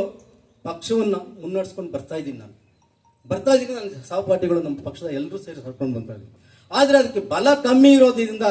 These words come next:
ಇನ್ನೊಂದು ಬಲವನ್ನು ನಾನು ಎದುರು ನೋಡ್ಬೋದು ಅನ್ನೋದು ದಯಾನಂದ್.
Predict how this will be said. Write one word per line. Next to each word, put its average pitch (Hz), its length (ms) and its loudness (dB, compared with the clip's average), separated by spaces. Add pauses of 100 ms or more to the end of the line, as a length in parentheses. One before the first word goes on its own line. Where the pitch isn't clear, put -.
(600)
ಇನ್ನೊಂದು 277 300 6
ಬಲವನ್ನು 262 420 6
ನಾನು 233 120 -4
ಎದುರು 226 200 0
ನೋಡ್ಬೋದು 214 360 0
ಅನ್ನೋದು 202 260 0
ದಯಾನಂದ್. 170 360 -4